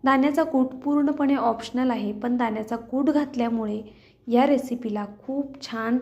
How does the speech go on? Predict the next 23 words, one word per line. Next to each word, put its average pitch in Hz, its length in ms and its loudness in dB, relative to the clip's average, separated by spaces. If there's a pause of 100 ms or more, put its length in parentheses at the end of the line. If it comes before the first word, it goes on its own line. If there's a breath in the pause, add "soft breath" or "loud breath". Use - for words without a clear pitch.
टेस्ट 220 340 0
येते. 214 280 -6 (540 soft breath)
या 247 160 4
पद्धतीने 277 560 0
कारलं 226 380 0
जर 226 260 -6
तुम्ही 233 200 -2
केलं 220 320 0 (180)
तर 226 120 -2
नेहमी 226 500 2
कराल 208 420 -2 (360 loud breath)
आणि 233 220 2
न 240 320 4
खाणारेसुद्धा 240 840 -2 (100)
आवडीने 226 540 2
खातील, 202 380 -4 (360 loud breath)
याची 233 260 -2
मी 247 140 2
तुम्हाला 233 400 2
गॅरंटी 208 500 0
देते. 202 360 -8 (840 soft breath)
आता 254 280 0
यामध्ये 240 640 2